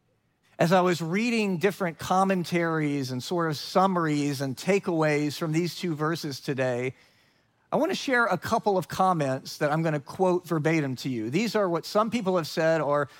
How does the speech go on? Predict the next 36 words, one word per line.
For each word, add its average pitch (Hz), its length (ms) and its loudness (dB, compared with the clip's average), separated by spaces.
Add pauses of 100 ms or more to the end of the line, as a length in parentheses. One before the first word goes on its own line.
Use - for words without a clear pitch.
(100)
the 147 100 -2
big 165 220 4
idea 151 440 4
that 147 140 -2
Jesus 131 460 -6
is 131 100 -8
getting 180 320 0
after, 156 400 2
or 151 140 -2
these 160 200 -2
are 165 80 -4
sort 175 200 -4
of 139 100 -6
summaries 165 840 0 (220)
or 165 120 -2
takeaways 151 880 0
from 147 200 -4
our 147 200 0
verses 147 460 -4
this 135 240 -6
morning. 120 420 -4 (760)
The - 60 -6
first 233 280 0
quote 214 240 2
is 151 120 -2
this. 135 460 -4 (480)
Hey, 269 180 4
if 180 120 0
you 202 80 0
wanna 220 140 2
know 208 120 6
what 214 140 2
these 202 180 0
verses 196 400 0
are 202 140 4
about, 190 440 4